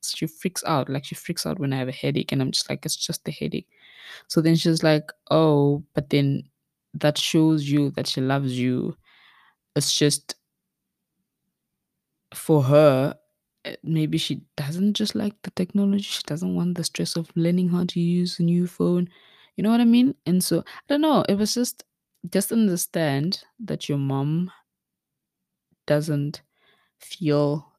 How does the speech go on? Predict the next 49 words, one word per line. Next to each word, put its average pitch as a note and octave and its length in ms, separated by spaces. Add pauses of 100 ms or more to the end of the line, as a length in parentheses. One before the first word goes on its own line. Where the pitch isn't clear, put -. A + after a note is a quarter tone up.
the - 240
urgency C#3 960 (300)
of - 280
the D3 100
phone, C3+ 540 (500)
using C#3 340
the C#3 80
phone, C#3 300
and C#3+ 120
she - 100
doesn't C#3+ 280
want C#3+ 240
the D3 80
stress - 340
of C3+ 160
learning C3+ 360
the C3 80
phone, - 320
but C#3 140
it C3+ 160
doesn't D3 360
mean C#3 160
she - 120
doesn't C#3+ 340
love B2+ 180
you B2+ 140
and C3+ 140
she - 100
doesn't - 340
want B2+ 180
to - 100
talk - 220
to - 80 (100)
you. - 80 (580)
So C#3+ 320
if C3+ 240
you B2+ 160
are B2+ 200
able F#3+ 400
to - 140
call C#3 260
that C#3+ 160
woman, C3 400 (720)
call E3+ 260
the C3+ 80
woman C3+ 460 (520)
with C3+ 420 (160)
the C3+ 140
phone C3+ 480